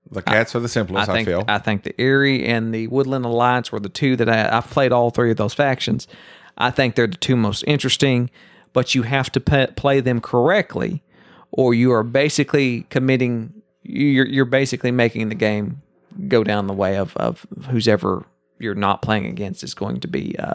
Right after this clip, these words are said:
Speaker 2: winning. Uh, and quite frankly, the game didn't blow me away. I'm just gonna say that. For this being the hottest game out there at this time, it
Speaker 1: Soup's hot.
Speaker 2: it did not, it did not quite excite me the way I wanted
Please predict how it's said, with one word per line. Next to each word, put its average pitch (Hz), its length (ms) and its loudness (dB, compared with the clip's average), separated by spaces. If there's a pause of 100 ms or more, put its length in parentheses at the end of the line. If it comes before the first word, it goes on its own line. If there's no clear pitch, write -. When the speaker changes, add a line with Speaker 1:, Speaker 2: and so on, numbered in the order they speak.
Speaker 2:
winning. - 360 -2 (720)
Uh, 131 260 2
and 143 320 0 (180)
quite 202 260 0
frankly, 208 300 0
the 170 80 0
game 185 220 2
didn't 175 180 0
blow 156 200 4
me 151 100 0
away. 117 360 2
I'm 127 100 2
just 151 140 0
gonna 156 120 2
say 135 200 2
that. - 280 -2 (320)
For - 220 -2
this 180 200 0
being 156 440 0
the 135 160 2
hottest 156 520 0
game 135 240 2
out 123 300 2
there 120 140 4
at 110 100 0
this 113 180 0
time, 104 320 0
it 117 120 0
Speaker 1:
Soup's 107 340 -2
hot. 92 300 -4 (100)
Speaker 2:
it 113 200 2
did 117 220 2
not, 120 640 2 (1120)
it 139 160 2
did 117 140 2
not 127 400 2 (580)
quite 143 420 2
excite 123 420 0
me 120 100 0
the 117 100 -2
way 117 160 0
I 110 60 0
wanted 107 360 -4